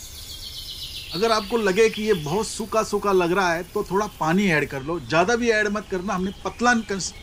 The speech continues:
पतला सॉस नहीं चाहिए, थोड़ा गाढ़ा रखना है हमने। अगर आपको लगे ये सूखता जा रहा है तो थोड़ा आप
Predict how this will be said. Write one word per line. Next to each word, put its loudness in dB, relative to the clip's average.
पतला 0
सॉस -6
नहीं 0
चाहिए, 0
थोड़ा 0
गाढ़ा 2
रखना -2
है -8
हमने। -10
अगर -2
आपको -4
लगे 0
ये 0
सूखता -4
जा -2
रहा -2
है -4
तो -6
थोड़ा -6
आप -8